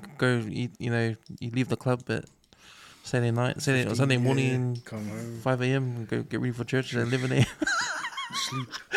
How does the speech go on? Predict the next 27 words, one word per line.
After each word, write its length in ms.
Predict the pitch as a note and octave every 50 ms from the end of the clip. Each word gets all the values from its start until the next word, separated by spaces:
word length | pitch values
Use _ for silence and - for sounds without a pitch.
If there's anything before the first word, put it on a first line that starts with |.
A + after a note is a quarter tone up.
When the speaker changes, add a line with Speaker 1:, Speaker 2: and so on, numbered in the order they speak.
| G#4 F4 -
Speaker 1:
Sleep 240 | - - D3 C#3+ C#3+
in 60 | C#3
the 60 | C3+ B2+
church. 160 | A2+ A2+ G#2+
Speaker 2:
Yeah. 200 | G#2+ - A3 F#3+
Speaker 1:
But 340 | - - C#3 C3+ - - - A#2+ - - - - - - -
<laughs> 340 | - - - _ _ _ -
anyway. 220 | D#3+ D3+ B2+ A#2+ - - - - - - - - - -
<laughs> 1400 | - - - - - E3 - - - - - - - D#3 - - - - - _ - - - B3+ A#3+ G#3 E3 -
But 300 | D#3 C#3+ A#2 G#2 - - - - - -
Speaker 2:
Ka 180 | - B2+ A#2+ A#2
la 120 | A#2+ B2 A#2
ia 280 | B2+ B2+ B2 A#2+ A2+ A2
e 40 | A#2+ A#2+
lolo 240 | C3+ C3+ C3+ C3
yang. 220 | B2 A2+ A#2 A#2+ A#2+ - - _ _ - - -
<laughs> 440 | G3 F3+ - G3+ - - - G#3+ D3+ - - - - - - - _ _ _ - -
Speaker 1:
honestly. 380 | C3 C#3+ D3 C3+ - A#2 A2 A2 A2+ A#2 - - _ _ _ _ - - - - - - - - - _
But, 320 | - C3 A#2+ A#2 - _ _ - - - _ _ _ _ - _ _ - D3+ - _ _
but 180 | - E3 D3+ - - -
most 360 | - F3 F#3 G3+ B3+ A#3 -
recently, 500 | A#3 B3+ - G3+ F3 E3 D#3 C3 A#2 - - -
I've, 400 | C#3 C#3 C3 B2+ - - - - -
I've 120 | C#3 C#3 C3+
had, 200 | E3+ G3 G3 D#3+
like, 260 | D3+ D3+ C#3+ - -
um, 480 | C3+ C3 B2+ B2 A#2+ A2+ A2 G#2+ A2